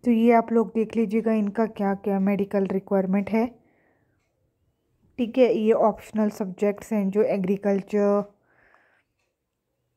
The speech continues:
फिर एग्रीकल्चर इंजीनियरिंग के लिए, एनिमल हस्बेंड्री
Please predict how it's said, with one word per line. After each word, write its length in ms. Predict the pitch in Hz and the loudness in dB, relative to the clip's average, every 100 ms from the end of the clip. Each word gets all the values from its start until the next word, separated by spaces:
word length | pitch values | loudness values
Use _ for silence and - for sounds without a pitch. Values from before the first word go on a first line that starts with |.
| _ _ _ _ - | _ _ _ _ -6
फिर 100 | 202 | 0
एग्रीकल्चर 640 | 190 185 202 202 196 214 | 0 0 0 0 2 0
इंजीनियरिंग 760 | - 202 185 196 196 202 208 202 | 0 -4 0 2 2 2 2 0
के 140 | 214 208 | 0 0
लिए, 320 | 190 196 202 196 _ _ _ _ _ _ _ _ _ _ _ _ _ _ _ _ _ _ - | 0 2 2 0 _ _ _ _ _ _ _ _ _ _ _ _ _ _ _ _ _ _ -4
एनिमल 460 | 208 190 190 202 | 0 2 2 2
हस्बेंड्री 960 | 196 202 202 202 196 190 208 220 220 | 0 -2 -2 0 0 0 0 0 -2